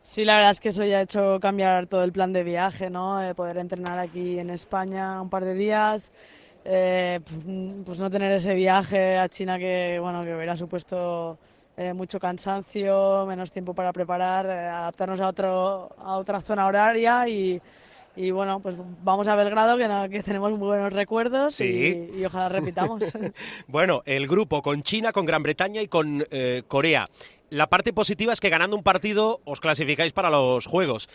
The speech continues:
Speaker 2: Después podríamos hablar de por qué, eh, las selecciones campeonas de Europa no están, ¿verdad, Silvia?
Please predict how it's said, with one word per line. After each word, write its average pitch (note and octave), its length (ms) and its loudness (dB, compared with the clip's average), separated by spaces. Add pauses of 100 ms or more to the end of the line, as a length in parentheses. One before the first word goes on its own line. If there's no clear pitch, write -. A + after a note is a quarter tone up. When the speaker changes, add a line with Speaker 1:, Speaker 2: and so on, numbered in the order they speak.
(140)
Speaker 2:
Después D3 260 -4
podríamos F3+ 400 2
hablar E3+ 240 2
de E3 100 -2
por C#3 160 0
qué, E3+ 460 0
eh, B2+ 520 -4
las B2+ 200 -4
selecciones C#3+ 360 -4
campeonas D3+ 360 -2
de C#3 40 0
Europa D3 220 0
no C3+ 60 -4
están, A#2+ 240 -2
¿verdad, A#2 220 -6
Silvia? B2+ 300 -10